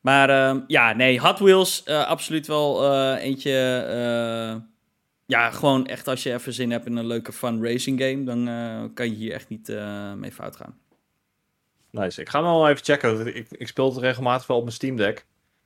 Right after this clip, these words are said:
Speaker 1: Ja.
Speaker 2: En ik vind het zo chill om dat gewoon lekker op de bank, eh, te spelen als mijn vriendin televisie aan het kijken is of zo.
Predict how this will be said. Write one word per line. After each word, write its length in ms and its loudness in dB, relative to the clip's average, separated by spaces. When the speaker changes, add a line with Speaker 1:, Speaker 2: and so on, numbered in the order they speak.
Speaker 1:
Ja. 300 2
Speaker 2:
En 60 -14
ik 120 -12
vind 160 0
het 120 -4
zo 680 6
chill 180 0
om 360 2
dat 160 0
gewoon 180 0
lekker 180 0
op 60 -8
de 80 -8
bank, 340 -2
eh, 60 0
te 140 -8
spelen 340 -2
als 140 -2
mijn 120 -10
vriendin 240 -6
televisie 360 -6
aan 80 -2
het 80 -10
kijken 300 -2
is 60 -8
of 80 -12
zo. 200 2